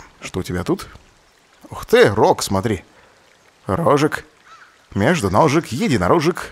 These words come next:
Парам-пам, парам-пам. Бабочки летают. Все хорошо, на первый взгляд, кажется. Фонарик давай возьмем. Тихо, тихо, тихо, тихо. Бери фонарь. Работает?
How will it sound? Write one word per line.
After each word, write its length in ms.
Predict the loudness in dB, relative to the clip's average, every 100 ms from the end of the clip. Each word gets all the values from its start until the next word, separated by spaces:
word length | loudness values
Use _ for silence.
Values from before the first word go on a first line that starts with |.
| -8
Парам-пам, 600 | -4 -2 -2 -2 -4 -4
парам-пам. 680 | -2 0 0 0 0 0 -4 -6
Бабочки 400 | -4 -4 -6 -4
летают. 320 | -4 -4 -4
Все 140 | -4 -4
хорошо, 380 | -2 -4 -2 -2
на 80 |
первый 160 | 0 -2
взгляд, 260 | 0 -2 -2
кажется. 380 | -4 -6 -8 -12 -18 -20 -10 0
Фонарик 320 | 4 4 4
давай 180 | 0 -2
возьмем. 300 | -4 -8 -10 -16 -20 -20 _
Тихо, 240 | 0 0 -2
тихо, 220 | -8 -6
тихо, 200 | -10 -8
тихо. 180 | -8 -6
Бери 140 | -4
фонарь. 360 | -4 -4 -4 -4 -8 _ _ -20 -20 -20 _ _ -20 -20 _ -20 _ _ _ -16 -2
Работает? 500 | 0 2 4 2